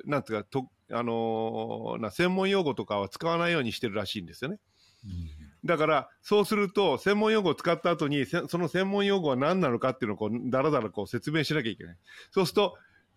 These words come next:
Speaker 1: 聞いてる、聞いてる層のほとんどの人が、もうや-、そこを聞いて嫌になってくるわけ。なんだって。うん、それで、あのー、新聞業界っていうのは衰退してるものの、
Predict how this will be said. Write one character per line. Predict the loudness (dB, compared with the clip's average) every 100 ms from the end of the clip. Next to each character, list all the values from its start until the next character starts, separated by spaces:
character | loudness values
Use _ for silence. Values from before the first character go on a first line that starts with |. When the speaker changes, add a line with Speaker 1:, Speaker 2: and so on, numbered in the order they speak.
| -4
Speaker 1:
聞 | 2 4
い | 4
て | 2 4
る、 | 4 2 -4 _ _ -6
聞 | -2 0
い | 2
て | 2
る | 2
層 | 2 4 4 4
の | 2 0 0
ほ | -2 2
と | 2
ん | 2
ど | 0
の | 0
人 | 0
が、 | 0 0 -4 -6
も | -2
う | 0
や-、 | 2 2
そ | 0 0
こ | 0
を | 0
聞 | -2
い | 0
て | 2
嫌 | 4 6
に |
な | 2
っ | 0
て |
く | -4 -6
る |
わ | -8
け。 | -12 _ _ _ _ _ _ -20 -18 -4
な | 0 0
ん |
だ | -2
っ | -8
て。 | -14 -18 _ _ _ _ _ -20 -20 _
う | -2 0 0
ん、 |
そ | 2
れ | 6
で、 | 6 4 -2 -2
あ | 2
の | 4
ー、 | 4 4 4 2 2 2 0 0 0 -2 -2 -4 -4 -6 -8 -12 _ -6
新 | 0 2 4 4
聞 | 4 4
業 | 4 4
界 | 2
っ | 2
て |
い | 0
う |
の |
は | 2
衰 | 0 2
退 | 2 2
し |
て | 4 4
る | 4
も | 4 2
の | 2
の、 | 2 4 2